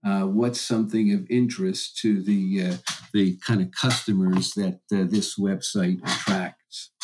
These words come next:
So I, I think, um, if somebody locally wants to buy it, they can certainly operate the retail and the online.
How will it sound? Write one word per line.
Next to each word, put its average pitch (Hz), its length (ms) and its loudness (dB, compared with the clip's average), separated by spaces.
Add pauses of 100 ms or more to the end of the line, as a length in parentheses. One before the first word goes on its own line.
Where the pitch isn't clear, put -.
(640)
So 131 360 2
I, 127 200 0
I 143 80 0
think, 175 480 -2
um, 135 400 -2 (280)
if 131 140 -2
somebody 143 280 0
locally 147 440 2
wants 175 260 -2
to 165 80 -2
buy 165 260 0
it, 202 240 -4
they 123 160 2
can 120 140 0
certainly 120 380 0
operate 117 480 0
the 107 60 0
retail 120 400 0
and 107 100 0
the 107 120 2
online. 135 640 0